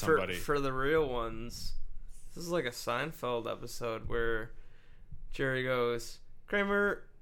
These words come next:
Speaker 2: if I murdered someone, would you turn me in?" He goes, "You betcha." <laughs> He's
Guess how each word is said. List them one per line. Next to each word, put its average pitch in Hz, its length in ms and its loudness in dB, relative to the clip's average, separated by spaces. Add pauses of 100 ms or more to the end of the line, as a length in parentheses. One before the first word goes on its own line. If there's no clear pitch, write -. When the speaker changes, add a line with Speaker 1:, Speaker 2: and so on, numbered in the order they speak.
Speaker 2:
if 320 160 -4
I 453 140 4
murdered 233 480 2
someone, 120 540 -2 (640)
would 208 180 -2
you 247 80 -2
turn 247 240 6
me 220 180 4
in?" 254 120 4
He 240 40 0
goes, 143 380 2 (100)
"You 127 120 -10
betcha." 123 400 -4 (340)
<laughs> - 0 - (180)
He's 180 80 12